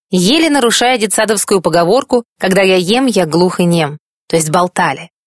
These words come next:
«Какие новости?» первой не выдержала Регина. «Да никаких особо нет. Выявляем врагов Таисии. Скорохода проверили. Чист. В день убийства находился в компании жены на семейном ужине в ресторане.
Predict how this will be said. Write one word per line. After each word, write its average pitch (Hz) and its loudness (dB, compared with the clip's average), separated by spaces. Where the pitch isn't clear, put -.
«Какие 339 0
новости?» 226 0
первой 196 2
не 190 2
выдержала 190 0
Регина. 185 -2
«Да 240 0
никаких 339 -2
особо 185 0
нет. 170 -2
Выявляем 233 0
врагов 190 -2
Таисии. 175 -2
Скорохода 202 0
проверили. 170 0
Чист. - -2
В 175 -4
день 247 2
убийства 262 -2
находился 214 0
в - -10
компании 202 0
жены 175 2
на 202 0
семейном 185 0
ужине 185 2
в 165 0
ресторане. 175 -2